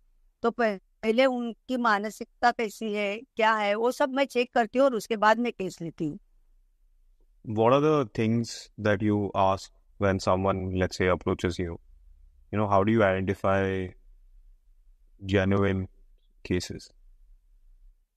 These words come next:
Speaker 1: अ, नहीं, डायरेक्ट ऐसे पूछेंगे तो कोई आदमी बोलेगा नहीं।
Speaker 2: हाँ।
Speaker 1: इसके लिए अभी एक मेरे पास एक बंदा आया था, उसको, उसके वाइफ के बारे में बहुत ही डाउट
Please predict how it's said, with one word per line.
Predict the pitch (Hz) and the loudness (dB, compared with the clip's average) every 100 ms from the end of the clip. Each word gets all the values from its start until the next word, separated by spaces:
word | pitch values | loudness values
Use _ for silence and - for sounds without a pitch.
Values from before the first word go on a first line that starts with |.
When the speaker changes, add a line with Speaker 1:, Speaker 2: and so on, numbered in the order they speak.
| _ - | _ -4
Speaker 1:
अ, | 220 | 0
नहीं, | 240 302 | 2 2
डायरेक्ट | 262 214 214 302 | 2 2 0 0
ऐसे | 320 285 | 0 0
पूछेंगे | - 302 311 302 | -4 -6 -2 -2
तो | 302 | -2
कोई | 294 294 | 0 2
आदमी | 285 254 285 | 2 0 -4
बोलेगा | 262 247 262 247 | -2 0 2 2
नहीं। | 208 175 - _ _ _ _ _ _ _ _ _ _ _ _ _ _ _ | 0 -6 -16 _ _ _ _ _ _ _ _ _ _ _ _ _ _ _
Speaker 2:
हाँ। | 226 | -12
Speaker 1:
इसके | 220 - 269 | -10 -4 0
लिए | 269 | 2
अभी | 262 240 247 | 4 2 2
एक | 254 254 | 0 0
मेरे | 254 254 | -2 -2
पास | 254 247 | 0 -2
एक | 247 - 247 | -6 -10 -6
बंदा | 214 220 220 | -2 0 2
आया | 240 233 | 2 2
था, | 226 240 | -2 -2
उसको, | 240 208 240 240 | -4 -6 -6 -6
उसके | - - 240 | -8 -6 0
वाइफ | 226 202 - | 2 0 -2
के | 240 | 0
बारे | 226 220 | 2 0
में | 226 | -2
बहुत | 202 226 262 | 0 0 0
ही | 277 - | -4 -4
डाउट | 208 208 208 | 2 2 0